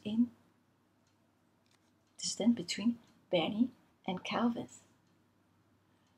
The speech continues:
right? So the next question, are you able to work out this distance? I think we, we could, <laughs> right? Because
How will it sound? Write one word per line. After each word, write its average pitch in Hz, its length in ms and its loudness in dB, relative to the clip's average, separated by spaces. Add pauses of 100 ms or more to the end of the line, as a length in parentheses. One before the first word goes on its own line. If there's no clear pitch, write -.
right? 247 260 2 (1120)
So 320 140 4
the 339 80 8
next 330 220 2
question, - 480 2 (800)
are - 60 -2
you 220 120 0
able 185 280 0
to 175 100 -2
work 180 240 -2
out 180 140 2
this 170 180 0
distance? - 440 -2 (1000)
I - 40 -4
think 240 200 6
we, 233 200 6 (120)
we 233 60 -2
could, 403 380 2
<laughs> - 80 0
right? 180 240 2 (340)
Because - 800 4